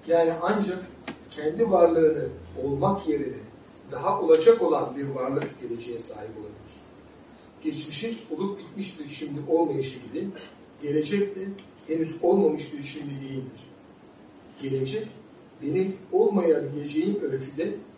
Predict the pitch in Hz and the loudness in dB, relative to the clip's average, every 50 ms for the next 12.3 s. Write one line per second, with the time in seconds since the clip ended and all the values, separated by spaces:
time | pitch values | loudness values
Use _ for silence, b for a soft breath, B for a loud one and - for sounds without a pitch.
0 | - - - - - - 180 170 156 156 143 139 135 170 - - - - - - | -20 -14 -10 -8 -4 0 2 2 2 0 -2 -2 -2 -2 -2 -2 -4 -8 -8 -10
1 | 120 120 120 - - - - - - - - - - - - - - - - - | -12 -14 -16 -16 -16 -16 -18 -18 -18 -20 -20 -20 -20 -20 -20 -20 -20 -20 -20 -20
2 | - - - - - - 165 - - - - - 143 139 143 143 147 147 143 135 | -20 -20 -20 -20 -6 -4 -2 -2 -2 -4 -8 -8 -8 -8 -10 -10 -10 -10 -10 -10
3 | 135 123 120 - - 143 147 143 139 120 - - - 165 170 190 - - - - | -10 -12 -12 -14 -12 -10 -8 -8 -8 -8 -8 -10 -10 -10 -10 -12 -12 -16 -18 -20
4 | - - - - - 147 151 151 147 151 156 139 - - 156 165 160 - 165 202 | -20 -20 -18 -14 -10 -6 -6 -4 -4 -4 -6 -6 -4 -2 -2 -2 -2 -4 -8 -14
5 | 202 202 - - - - - - - - - - - - 147 147 147 147 147 151 | -16 -16 -18 -20 -20 -20 -20 -20 -20 -20 -20 -16 -10 -8 -8 -8 -6 -6 -8 -8
6 | 143 139 139 139 - 135 135 127 127 - - - - - - - - - - - | -8 -8 -8 -10 -10 -12 -12 -12 -12 -14 -14 -16 -18 -20 -20 -20 -20 -20 -20 -20
7 | - - - - - - - - - - - - - - - - - - - - | -20 -20 -20 -20 -20 -20 -20 -20 -20 -20 -20 -20 -20 -20 -20 -20 -20 -20 -20 -20
8 | - - - - - - - - - - - - 165 175 214 226 - 202 220 208 | -20 -20 -20 -20 -20 -20 -20 -20 -20 -20 -14 -2 4 6 8 8 8 6 4 2
9 | - 185 170 - - 196 202 196 190 175 170 165 - 127 120 - - - - - | 4 6 6 8 8 8 6 6 8 8 8 8 6 4 0 -2 -6 -12 -12 -4
10 | - 190 220 214 202 - 175 170 165 160 170 165 - 175 170 180 185 180 - - | 2 4 4 6 6 10 10 12 12 10 8 4 0 -2 -2 -4 -4 -6 0 4
11 | 160 156 170 165 156 151 143 - 143 143 147 - - - 151 147 143 139 139 135 | 8 8 8 8 6 4 0 -4 -4 -6 -6 -6 -2 2 2 2 4 2 -2 -2
12 | 127 139 156 170 190 | -2 -2 -2 -2 -2